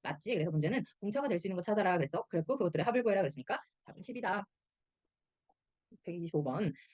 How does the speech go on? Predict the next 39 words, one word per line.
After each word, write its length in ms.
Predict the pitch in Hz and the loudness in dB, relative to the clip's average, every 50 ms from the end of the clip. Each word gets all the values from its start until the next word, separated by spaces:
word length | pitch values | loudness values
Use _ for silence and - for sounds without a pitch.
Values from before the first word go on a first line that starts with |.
| _ | _
자, 80 | - 202 | 0 2
그림과 220 | 202 247 277 294 | 4 4 4 4
같이 420 | 269 269 - 247 254 254 233 165 - | 2 2 0 0 2 4 4 4 2
직선 420 | - 190 - - 208 196 165 151 - _ _ - | 0 -2 -2 0 0 0 0 -2 -4 _ _ -8
Y는 420 | - 160 185 214 240 240 247 240 233 - | -4 -2 0 0 0 0 -2 -4 -4 -2
A하고 480 | 170 185 220 254 254 254 220 214 226 220 | -2 0 0 2 2 2 2 2 2 4
만나는 600 | 175 165 190 220 240 240 233 226 247 240 185 160 | 4 4 4 4 4 4 4 4 4 4 4 4
점을 520 | 156 - 175 160 143 147 147 233 247 214 | 4 2 2 2 0 0 0 0 0 0
전부 200 | 170 - 180 170 | 0 0 0 2
다 100 | 175 208 | 2 2
피큐알 520 | 208 - 285 - - 311 - - 196 202 208 | 0 0 -4 -8 -8 -8 -4 -2 0 0 0
그랬는데, 320 | 185 165 165 185 240 269 - _ _ - | 0 0 0 0 0 -2 -2 _ _ -6
얼은 320 | - 208 240 214 208 208 | -2 0 2 2 2 0
지금 200 | 170 175 170 170 | 0 -2 -2 -2
X값이 380 | 156 151 - - 151 151 - 247 | -2 -2 -2 -4 -4 -2 0 2
영이라는 380 | 170 143 160 185 175 156 151 | 2 4 4 4 4 4 4
거, 240 | 143 139 165 165 147 151 - | 4 4 2 2 0 0 -2
Q는 400 | - 320 294 254 254 240 180 151 | -2 0 0 2 2 2 2 2
그러면 340 | 151 147 139 170 240 302 339 _ _ _ _ - | 0 0 0 0 0 0 -2 _ _ _ _ -12
X제곱은 600 | 165 170 - 226 196 196 180 190 185 269 285 294 - | -8 -4 -2 0 0 0 0 0 2 2 2 2 4
A 160 | 185 190 214 | 4 6 6
되는 160 | 208 185 180 | 6 4 4
거니까 260 | 165 160 156 147 160 147 | 4 4 4 4 2 0
X는 280 | 139 - 165 180 185 160 | 0 0 0 0 2 2
루트 200 | 147 151 151 254 | 2 2 4 4
A라고 320 | 226 165 180 196 - 131 | 4 6 4 2 2 0
쓰겠지. 460 | 156 156 196 190 - - 170 214 294 440 - _ _ _ _ - | -2 -4 -6 -4 0 4 4 4 4 2 0 _ _ _ _ -6
A는 140 | 160 180 185 | -6 -4 -2
양수라고 300 | 156 151 160 180 175 170 | -2 0 0 2 2 4
나와 220 | 165 147 165 185 | 4 4 4 4
있고, 260 | 156 147 - 214 247 | 2 2 4 4 4
점 160 | 196 - - 160 | 4 4 0 0
P는, 420 | 165 254 247 233 208 208 208 180 | 2 2 4 6 6 6 6 4
그치, 240 | 160 160 - - 254 | 4 0 -2 -4 -4
B분의 360 | 262 - 190 160 190 208 202 165 | -2 0 2 4 4 6 6 6
A의 140 | 156 170 185 | 6 6 6
루트 160 | 160 151 185 | 4 0 -2
씌운 200 | - 180 175 165 | -4 -6 -4 -2
거니까 340 | 151 143 143 - 202 214 | -2 -2 -4 -4 -4 -6